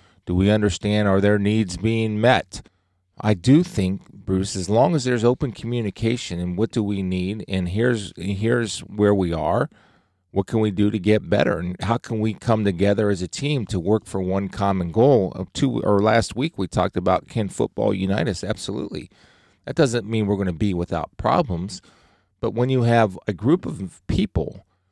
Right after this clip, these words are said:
going for one common goal, and there's an open communication and an agreement on how to reach that common goal, then I think, yeah, absolutely it can unite this country. And, uh, I think, it,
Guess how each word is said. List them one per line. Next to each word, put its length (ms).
going 280
for 140
one 260
common 420
goal, 440
and 100
there's 160
an 100
open 280
communication 800
and 260
an 140
agreement 560
on 140
how 180
to 180
reach 540
that 180
common 400
goal, 400
then 260
I 160
think, 280
yeah, 360
absolutely 600
it 80
can 200
unite 300
this 160
country. 560
And, 420
uh, 200
I 240
think, 240
it, 60